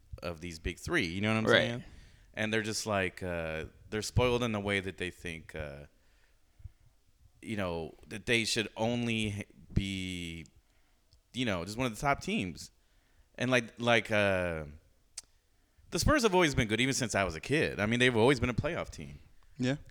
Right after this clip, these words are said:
Speaker 1: Like, even before I even was a fan, like, I was probably, like, seven years old, and they were still in the playoffs. But, like, uh, well, that was the one year when they got the Robinson. But anyhow, I guess my thing is, um,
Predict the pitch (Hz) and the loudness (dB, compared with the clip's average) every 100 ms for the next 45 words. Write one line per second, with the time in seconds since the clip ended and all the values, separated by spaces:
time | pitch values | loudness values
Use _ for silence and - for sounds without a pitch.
0 | - 104 98 90 78 117 120 117 123 135 | -8 0 2 2 0 -4 -2 0 4 4
1 | 147 143 143 135 120 120 120 120 151 85 | 4 2 0 0 -2 -2 0 2 4 2
2 | 73 85 90 90 92 98 - 107 101 90 | -2 -2 -2 0 -2 -2 0 2 0 0
3 | 117 113 117 117 107 123 110 92 90 - | 0 0 0 -2 2 2 4 0 -4 -6
4 | 104 95 104 73 - - - - - - | -8 -6 -6 -6 -10 -18 -20 -20 -18 -16
5 | - - - 101 92 92 87 80 90 80 | -16 -16 -4 0 2 2 -2 -2 -4 -4
6 | 78 73 - - 92 82 73 73 73 73 | -4 -8 -10 -6 -2 -2 -4 -8 -8 -10
7 | 69 - - - - _ _ - 67 71 | -14 -18 -20 -20 -20 _ _ -12 -12 -12
8 | 67 - - - 95 - - - - - | -12 -14 -18 -6 -4 -4 -16 -20 -20 -20
9 | - 135 117 98 80 - _ _ _ _ | -2 2 4 2 0 -8 _ _ _ _
10 | - 113 139 151 135 127 127 120 110 101 | -4 0 2 2 0 2 0 2 2 0
11 | 92 - 95 87 82 76 67 | -2 -4 -2 -2 -2 -4 -8